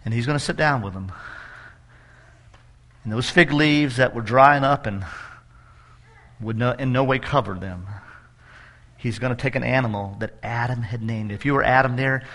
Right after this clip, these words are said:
you had named this animal, and he's gonna slaughter that animal so a covering could be made for them, which was a prototype which looked forward to the day that, guess what, that he would die.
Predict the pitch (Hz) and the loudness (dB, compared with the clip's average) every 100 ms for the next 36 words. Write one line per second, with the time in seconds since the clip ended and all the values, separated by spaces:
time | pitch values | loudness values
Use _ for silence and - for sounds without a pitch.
0 | - 135 135 107 107 123 131 127 120 - | -8 0 0 0 0 0 0 -2 -4 -6
1 | 120 117 104 98 - 110 113 120 107 - | -4 -4 -4 -8 -8 -6 -4 -6 -6 -6
2 | - - 123 127 131 127 123 123 123 117 | -6 2 6 6 4 -2 -4 -4 -4 -4
3 | 107 98 - - - - 127 110 - - | -4 -8 -12 -18 -14 -6 -4 -4 -4 -2
4 | 127 120 120 - 120 110 104 101 101 104 | -2 -2 -4 -6 -8 -6 -6 -6 -8 -10
5 | 120 - - - - - - - 107 101 | -16 -20 -20 -20 -20 -20 -20 -12 -10 -8
6 | 101 - - - 131 131 120 123 - 147 | -10 -16 -16 -6 -4 -2 -2 -2 0 0
7 | 131 - 117 - 123 - 143 143 - 139 | 0 0 0 0 -6 -6 -4 -6 -6 -4
8 | 131 139 131 120 117 127 117 117 135 - | 0 0 0 -4 0 0 -2 -4 -6 -4
9 | 147 147 139 208 180 98 87 95 | -6 -4 -6 -8 -8 -10 -10 -12